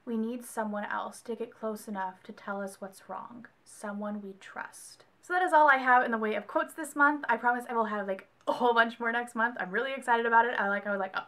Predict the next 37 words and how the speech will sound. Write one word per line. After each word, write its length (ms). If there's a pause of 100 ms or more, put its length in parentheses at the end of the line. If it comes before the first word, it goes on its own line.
a 60
whole 240
bunch 280
more." 300 (280)
Like, 280
surprise! 560 (340)
Boo! 520 (420)
I 40
don't 60
know, 60
I'm 160
really 220
excited 260
for 100
Halloween. 520 (140)
Do 80
you 60
see 100
how 100
much 200
my 80
brain 220
just 120
goes 140
from 160
here 220
to 60
here 200
to 80
here? 420
I 440
am 80
a 40
squirrel. 440 (120)
I'm 200
a 40
squirrel. 400